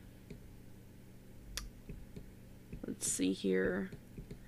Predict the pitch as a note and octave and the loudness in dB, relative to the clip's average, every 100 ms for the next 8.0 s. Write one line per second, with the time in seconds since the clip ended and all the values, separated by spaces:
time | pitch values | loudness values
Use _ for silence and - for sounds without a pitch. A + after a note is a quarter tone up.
0 | - - - - - G#3 G3 F#3+ G#3+ A3 | -6 -6 -8 4 12 12 12 12 12 12
1 | G#3 G#3 G3+ G3+ G#3+ G3 F#3+ F3+ G3+ F#3+ | 12 12 12 12 12 12 12 12 12 12
2 | F#3+ F3+ F#3 F#3 F3 F3 F#3+ F3+ F3+ F#3+ | 12 12 12 12 12 12 12 12 12 12
3 | E3+ E3+ F3 E3 E3 D#3 D3 E3+ F3 E3 | 12 12 12 12 12 12 12 12 12 12
4 | E3+ F#3 G3 F#3 F3 D#3+ F3 F3 F3+ E3 | 12 12 12 12 12 12 12 12 12 12
5 | F3 F3 G3 F3+ G#3 E3+ D#3 F3+ F3+ E3+ | 12 12 12 12 12 12 12 12 12 12
6 | F3 F#3 E3+ E3+ E3 E3+ F3 E3+ E3 E3 | 12 12 12 12 12 12 12 12 12 12
7 | E3 D#3 D#3+ E3+ F3+ A2+ D#2 C#2 F#3 | 12 12 12 12 12 12 12 12 12